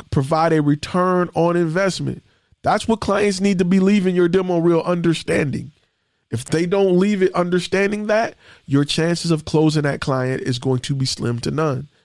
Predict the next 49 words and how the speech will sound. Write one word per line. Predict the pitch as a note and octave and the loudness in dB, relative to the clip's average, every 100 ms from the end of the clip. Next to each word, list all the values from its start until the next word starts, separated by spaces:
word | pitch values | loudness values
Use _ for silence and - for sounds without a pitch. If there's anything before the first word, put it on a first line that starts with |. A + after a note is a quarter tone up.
| _ _ _ _ - | _ _ _ _ -10
If | - | -2
you | |
get | C3+ D#3+ | 2 2
a | |
chance, | F#3+ G3 G3 F3+ | 2 0 0 0
go | D3 | 0
to | D#3 | 0
Flash | - E3+ E3 - | 0 0 0 0
Film | E3+ F3+ | -2 0
Media. | F3+ D3 A2 - _ _ _ _ | 0 0 -2 -8 _ _ _ _
Look | - D3+ F#3+ | -2 0 0
at | F#3 | 0
my | F#3 | 2
demo | F#3 F#3+ E3 | 0 2 2
reel. | C3+ A2+ A2 A#2+ _ _ _ - | 2 0 -4 -10 _ _ _ -2
There's | B2 A#2+ | 0 2
no | C#3 E3+ | 2 4
way | F#3+ F#3+ | 4 4
you | F#3+ F#3+ | 4 2
finish | G3+ G3+ F#3+ | 2 2 2
that | F#3+ F#3 | 0 -2
two | - G3+ | -2 0
minutes | G3+ F3+ D3 | 2 0 0
without | D#3 D3+ D#3 | 0 2 2
knowing | D#3+ D3+ C3+ B2+ B2+ | 2 2 2 2 2
where | E3+ | 2
we | G3 G#3+ | 2 0
came | G#3 G#3 G#3 | 0 0 -2
from, | G#3 G3 G3 - - - | 0 0 0 -6 -16 -8
why | A2+ D3+ F#3+ | 0 2 4
we, | G#3 | 2
we, | G3+ F#3 | 2 0
why | D3+ D#3+ F#3+ | 0 2 2
we | G#3+ G3 | 2 2
do | G#3 | 2
what | G#3 G3+ | 2 2
we | G3+ | 2
do, | F#3 G3+ G3+ F#3+ - - | 2 2 0 -4 -12 -12
how | - F#3 G3+ | -4 0 2
we | G#3+ | 2
can | G#3+ G3 | 2 0
help | F#3+ F#3+ F3 | 0 0 0
your | G3 | 0
brand, | F3+ F#3+ F#3+ F#3+ F3 | 0 0 2 2 0
and | C3+ B2+ | 0 2
what | D#3 F3 | 2 4
all | E3 E3 | 4 4
we | E3+ | 2
cover. | - D3 A#2+ A#2+ | 2 0 -2 -10